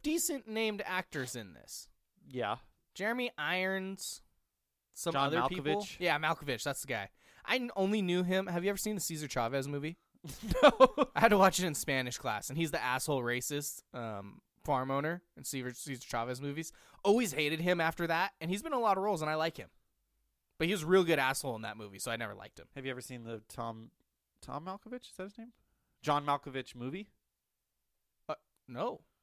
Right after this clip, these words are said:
Speaker 1: Is this his own movie?
Speaker 2: Yeah, it's called, like, um, Being John Malkovich. <laughs>
Speaker 1: <laughs> Are you serious?
Speaker 2: Yeah.
Speaker 1: Is this like, like the, the Nick Cage movie?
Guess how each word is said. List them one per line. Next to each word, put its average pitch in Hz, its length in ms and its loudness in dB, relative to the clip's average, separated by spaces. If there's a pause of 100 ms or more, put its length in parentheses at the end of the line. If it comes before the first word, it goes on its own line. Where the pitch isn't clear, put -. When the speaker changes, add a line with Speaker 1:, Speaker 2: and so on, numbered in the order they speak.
(240)
Speaker 1:
Is - 60 -12
this 175 120 -6
his 139 140 -4
own 135 180 0
movie? 123 300 -4 (500)
Speaker 2:
Yeah, 247 140 -4
it's 175 100 -6
called, 180 240 -4
like, 170 260 -4 (760)
um, 135 400 -16 (1800)
Being 151 200 -4
John 156 200 0
Malkovich. 175 500 -8 (1000)
<laughs> - 40 -10
Speaker 1:
<laughs> - 800 -14
Are 370 260 0
you 247 60 -4
serious? 339 640 0
Speaker 2:
Yeah. 185 300 -2 (520)
Speaker 1:
Is 160 120 -10
this 208 200 -6
like, 196 220 0 (480)
like 160 260 0 (520)
the, 127 400 -2 (100)
the 104 400 -6
Nick 143 280 -8
Cage 156 640 -2 (480)
movie? 220 340 -2